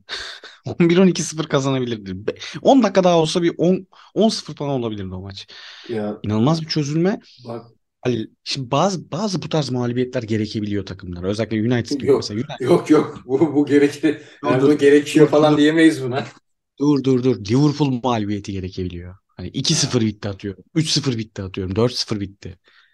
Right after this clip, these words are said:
Speaker 1: Beşten sonrası çok yaralar da. Yani bu tarz böyle güçlü rakibine veya ezeli rakibine karşı yenildiğin maçlar belli işte hedef sezonlarda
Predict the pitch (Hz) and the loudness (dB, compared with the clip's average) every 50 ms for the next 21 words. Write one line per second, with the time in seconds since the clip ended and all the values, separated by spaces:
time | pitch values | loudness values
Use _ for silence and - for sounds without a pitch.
0 | _ _ _ _ _ _ _ _ _ _ _ _ _ _ - 107 101 - - 127 | _ _ _ _ _ _ _ _ _ _ _ _ _ _ -4 -2 0 0 0 0
1 | 120 110 123 120 117 143 - 147 127 110 117 107 98 101 104 160 254 311 269 113 | 0 2 0 0 0 0 0 0 2 2 0 -2 -2 -2 -2 -2 -2 -2 -2 -4
2 | 95 95 - _ - - - - - _ _ _ _ _ _ _ _ _ _ _ | -4 -8 -12 _ -20 -20 -20 -20 -20 _ _ _ _ _ _ _ _ _ _ _
3 | _ - 104 98 98 98 _ - - _ _ _ _ _ - 127 127 120 - 220 | _ -12 -10 -10 -10 -12 _ -20 -20 _ _ _ _ _ -14 -14 -12 -8 -6 -4
4 | 269 - 185 170 156 147 151 147 147 151 208 190 143 123 120 123 - 135 131 135 | 0 2 4 4 4 2 0 0 0 0 -2 -4 -6 -10 -14 -14 -14 -10 -4 -2
5 | 160 160 - - - 208 202 185 - - 127 107 101 95 95 92 95 95 101 101 | -2 -2 -2 -2 0 2 2 2 0 -2 -6 -6 -6 -8 -8 -8 -8 -10 -6 -2
6 | - 120 113 135 160 180 185 170 156 160 - 127 117 113 110 - 113 107 104 101 | -2 0 2 4 4 4 4 2 2 0 -2 -4 -2 -4 -4 -4 -4 -4 -4 -4
7 | - - 127 131 139 139 139 147 156 165 160 156 156 - _ _ _ _ - 113 | -4 -2 0 0 2 2 0 0 0 0 0 -2 -4 -6 _ _ _ _ -4 -2
8 | 117 113 - - - 139 165 247 247 - _ _ _ _ _ _ _ _ - 123 | -2 -2 -2 -4 -2 -2 -4 -4 -6 -10 _ _ _ _ _ _ _ _ 0 2
9 | 120 135 147 156 170 165 160 160 - - _ _ - - - - 107 104 104 _ | 2 4 4 4 2 2 0 -2 -8 -16 _ _ -18 -16 -12 -10 -10 -10 -12 _
10 | _ _ _ _ _ _ - - 123 143 160 156 - 131 107 110 104 95 95 95 | _ _ _ _ _ _ -4 -2 0 0 0 0 0 -4 -4 -4 -6 -6 -6 -8
11 | 95 95 101 113 202 240 262 | -10 -10 -8 -6 -6 -6 -6